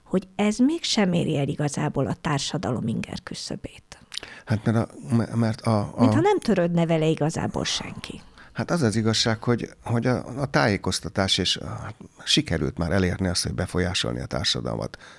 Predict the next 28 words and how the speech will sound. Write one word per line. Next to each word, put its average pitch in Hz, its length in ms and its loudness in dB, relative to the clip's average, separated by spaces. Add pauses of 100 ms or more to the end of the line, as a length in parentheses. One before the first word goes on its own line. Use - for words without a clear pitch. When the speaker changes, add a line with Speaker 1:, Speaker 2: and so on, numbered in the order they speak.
(320)
Speaker 2:
sokkal - 320 -6
jobban - 320 -8
tudják. - 500 -8 (320)
Tehát 107 240 0
kialakult 92 580 0
egy 67 60 -2
párhuzamos - 640 -4
valóság, 98 680 2 (520)
és - 400 2 (360)
a - 40 -6
szülők - 420 -2
is - 120 -2
úgy 101 140 2
látszik - 320 -4
nagy - 220 -6
részt - 180 -6
beveszik - 460 -4
ezt, 95 200 -4
hogy - 140 -4
az - 120 -4
E 71 120 -2
U - 140 -4
a - 20 -6
hibás, - 420 -4
mert - 140 -6
nem 58 100 -8
ad - 120 -10
pénzt. - 520 -8